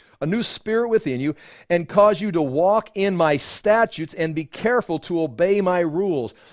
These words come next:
You're now going to want to be a good member of the society of the kingdom of God. You're gonna desire it. It's gonna be your,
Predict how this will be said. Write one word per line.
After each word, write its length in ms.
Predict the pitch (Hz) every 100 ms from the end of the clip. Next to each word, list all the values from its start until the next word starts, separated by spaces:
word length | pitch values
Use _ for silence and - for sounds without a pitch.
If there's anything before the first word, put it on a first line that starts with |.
| - -
You're 300 | 185 214 254
now 220 | 208 220
going 260 | 180 202
to 60 | 190
want 420 | 151 143 220 220
to 60 | 170
be 240 | 147 196
a 80 | 160
good 360 | 131 110 214 165
member 500 | 131 151 214 170 147
of 220 | 151 123
the 120 | 135
society 720 | - 139 - 135 120 110 120 120
of 180 | 117
the 80 | 107
kingdom 320 | - 143 127
of 100 | 110
God. 320 | 110 110 110 135
You're 180 | 160
gonna 200 | 190 196
desire 680 | 143 135 120 98 107 147 190
it. 80 | 123
It's 100 | 139
gonna 120 | 185
be 100 | 165
your, 260 | 175 185